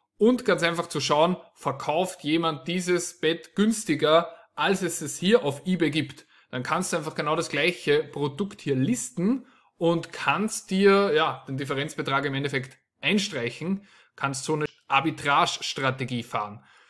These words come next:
In diesem Fall sehe ich hier, okay, Otto verkauft das Bett, Kaufland verkauft das Bett, Amazon verkauft das Bett, aber es scheint nicht günstiger zu sein. Eventuell bei Otto könnte ich hier, ähm, ein Arbitragegeschäft machen, die verkaufen das um hundertvierunddreißig Euro, müsste ich mir ansehen, ist mir aber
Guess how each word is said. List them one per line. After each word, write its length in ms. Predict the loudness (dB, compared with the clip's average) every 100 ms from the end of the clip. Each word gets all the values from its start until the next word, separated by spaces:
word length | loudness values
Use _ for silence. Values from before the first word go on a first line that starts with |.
| _ _ _ _
In 260 | 0 2 2
diesem 400 | 0 0 0 2
Fall 300 | 6 6 4
sehe 160 | 2
ich 100 | 2
hier, 220 | 4 4
okay, 240 | 4 0 2
Otto 260 | 0 0
verkauft 440 | -4 0 2 0 -2
das 120 | -6
Bett, 300 | -4 -4 -4
Kaufland 440 | -2 0 0 -2
verkauft 380 | -2 -2 -2 -2
das 140 | -8 -6
Bett, 260 | -8 -4
Amazon 460 | 0 0 0 -4 -4
verkauft 420 | -4 -2 -2 -4
das 140 | -6
Bett, 280 | 0 0 -2 -20 _ _ -4
aber 320 | 2 4 4
es 100 | 2
scheint 320 | 2 0 2
nicht 220 | 0 0
günstiger 440 | 0 0 0 0 0
zu 120 | 0
sein. 320 | 0 0 0 -6 _
Eventuell 600 | -4 -2 0 0 4 4
bei 220 | 4 0 0
Otto 280 | 0 0
könnte 320 | 0 -2 -2 -4
ich 60 |
hier, 400 | -2 4 4 2 -4 -20 -6
ähm, 440 | 4 6 6 4 -4
ein 80 | -2
Arbitragegeschäft 920 | 0 0 0 0 0 -2 0 0 -2
machen, 320 | -4 -4 -4
die 80 | -8
verkaufen 340 | -6 -4 -4 -6
das 100 | -6
um 100 | -6
hundertvierunddreißig 800 | -6 -6 -2 -2 -2 -6 -4 -2
Euro, 120 | -2
müsste 240 | -4 -6 -10
ich 100 | -8
mir 120 | -6
ansehen, 300 | -6 -6 -8
ist 180 | -8 -8
mir 140 | -4
aber 380 | -2 -2 -4 -8